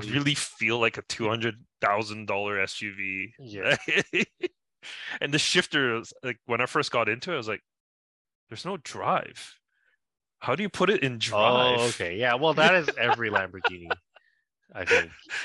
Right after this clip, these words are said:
Speaker 1: Yeah.
Speaker 2: It's like, "Yeah, you just gotta press the pedal, pedal on the right to put it into drive." I'm like, "But why?" There's a big, and it's a big shifter in the center too. Like, it's not just, like,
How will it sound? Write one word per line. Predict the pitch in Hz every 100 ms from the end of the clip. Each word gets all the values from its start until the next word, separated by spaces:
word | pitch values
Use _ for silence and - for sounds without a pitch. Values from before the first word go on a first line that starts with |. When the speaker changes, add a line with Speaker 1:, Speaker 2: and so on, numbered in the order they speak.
| -
Speaker 1:
Yeah. | - 90
Speaker 2:
It's | 87
like, | 156 120 - - _ _ 127
"Yeah, | 123
you | 113
just | 120 -
gotta | 135 117
press | - 117
the | -
pedal, | 110 - 104 - -
pedal | 110 98 95
on |
the | 90
right | 92 104 104 -
to | 107 98
put | 113
it | 107
into | 104 104
drive." | 92 104 101 92 92 -
I'm | 117
like, | 104 - _ _ _ -
"But | 110 - _ _ _ -
why?" | 104 143 247 - - _ _ _ - - _ _
There's | 127 123
a | 131
big, | 110 156 160 - - - -
and | 170
it's | 180 -
a | 165 131 _ _ -
big | 220 202 165 -
shifter | - - 180 - 135 107
in | 107
the | 113
center | - 120 104
too. | 101 135 95
Like, | 101 98
it's | 117 -
not | 135 143 - -
just, | 131 - -
like, | 117